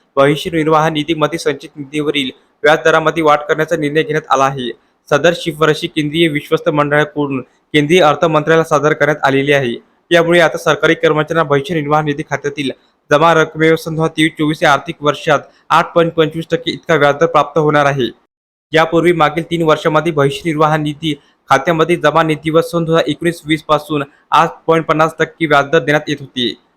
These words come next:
हे व्याजदर सन दोन हजार वीस एकवीस पर्यंत कायम ठेवण्यात आले होते. केंद्रीय कामगार व रोजगार मंत्री भूपेंद्र यादव यांच्या अध्यक्षतेखाली शनिवारच्या दिवशी केंद्रीय विश्वस्त मंडळाच्या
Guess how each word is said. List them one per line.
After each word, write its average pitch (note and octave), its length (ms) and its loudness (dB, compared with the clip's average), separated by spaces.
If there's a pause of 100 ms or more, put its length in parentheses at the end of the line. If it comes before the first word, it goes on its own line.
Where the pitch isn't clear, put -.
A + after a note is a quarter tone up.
(140)
हे F3 100 4
व्याजदर D3+ 360 4
सन E3 200 -4
दोन E3 40 0
हजार E3 180 2
वीस E3 180 -4
एकवीस D#3 360 -4
पर्यंत D3 380 -2
कायम D3 220 2
ठेवण्यात D3+ 320 -2
आले C#3+ 120 0
होते. C3+ 320 -2 (400)
केंद्रीय D#3+ 260 2
कामगार E3 380 0
व E3+ 120 2
रोजगार D#3+ 340 2
मंत्री D#3+ 280 -2
भूपेंद्र D#3 400 -4
यादव D3 340 0
यांच्या D#3 300 0
अध्यक्षतेखाली D3 640 -6 (340)
शनिवारच्या D#3+ 480 0
दिवशी D#3 340 -6
केंद्रीय D#3 320 -4
विश्वस्त D#3+ 400 -4
मंडळाच्या D3+ 560 -2